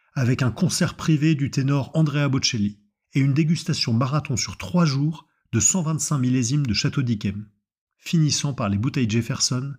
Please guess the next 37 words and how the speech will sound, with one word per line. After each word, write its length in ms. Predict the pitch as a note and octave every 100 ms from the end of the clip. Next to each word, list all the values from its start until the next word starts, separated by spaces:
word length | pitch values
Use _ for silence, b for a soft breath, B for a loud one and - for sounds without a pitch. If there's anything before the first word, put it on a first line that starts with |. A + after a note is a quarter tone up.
| _ _ _ _ -
de 80 |
dix-sept 380 | G#2+ C#3+ C#3+ D#3+
cent 100 | -
quatre-vingt-quatre 720 | A#2 B2 B2+ A#2+ G#2 C#3 - - _ _ -
et 80 | A#2
dix-sept 320 | B2 - D3+
cent 100 | C3
quatre-vingt-sept, 640 | B2 A#2 A#2 G#2 - - _ _ _ _ _ _ _ -
avec 480 | C#3+ A#2 G#2 - -
interdiction 920 | F#3 F3 F3+ D3+ C#3+ B2 - E3 C3+
aux 60 |
participants 760 | G#2 C3 - C3+ - C#3+ D3+ D3
de 100 | G#2
cracher. 560 | - A#2+ - G#2 - _ _ _ _ _ _ _ _ _ _ _ _ _ _ _ _ _ _ -
Plus 280 | G#3+ F#3+
aucun 300 | E3+ - D3
de 80 | B2
ses 260 | G#2 B2+ A2
amis 240 | A#2+ A2+
du 140 | F#2+ G2+
groupe 240 | A#2+ C3
des 160 | A#2+ A#2+
années 120 | B2
quatre-vingts 420 | B2 - B2 C3
n'est 100 | A#2
présent, 420 | G#2 A2 F2 - _ _ _ _ _
pas 120 | C#3+
plus 320 | B2+ - C#3 -
que 100 | A#2+
de 100 | A2+
propriétaires 640 | A2+ A#2+ B2 A#2 B2+ A#2
bordelais, 400 | G#2+ G2+ F#2 - _ _ _ _ _ -
et 80 |
très 280 | - - F#3
peu 180 | - F3
de 60 | B2+
journalistes, 720 | C#3 C3+ C3 C3 - -